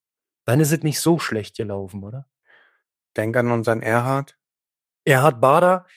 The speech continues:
Speaker 1: der älteste Läufer hier aus Berlin, der immer bei unserem Trailrun teilgenommen hat.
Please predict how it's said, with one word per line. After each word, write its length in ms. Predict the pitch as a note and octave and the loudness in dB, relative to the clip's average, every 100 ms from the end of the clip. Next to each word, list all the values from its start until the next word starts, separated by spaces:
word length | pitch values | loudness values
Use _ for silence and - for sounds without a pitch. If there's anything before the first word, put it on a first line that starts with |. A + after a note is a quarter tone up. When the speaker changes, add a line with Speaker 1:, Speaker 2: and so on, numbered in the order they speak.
| _ | _
Speaker 1:
der 120 | C#3 C#3+ | 0 2
älteste 800 | E3 E3+ - C#3 C#3 C#3 C#3+ C#3+ | 2 0 -2 0 2 2 -2 -4
Läufer 480 | B2+ C#3+ F#3 - C#3+ | 4 4 4 2 0
hier 260 | C3+ D3+ C3+ | 0 0 0
aus 220 | B2+ A#2 | -2 0
Berlin, 460 | B2 A#2 D3+ F#3+ D3+ | 0 0 -2 -2 2
der 200 | B2 C#3 | 0 0
immer 180 | C#3 B2+ | -4 -4
bei 100 | C3 | -4
unserem 320 | C3 B2 A#2+ | -4 -4 -4
Trailrun 460 | - C#3+ D3 A#2 | -4 -2 -2 -4
teilgenommen 720 | A2+ A2+ B2 B2 A#2 A2+ A#2 G#2+ | -6 -6 -4 -4 -4 -4 -6 -8
hat. 220 | C3+ | -12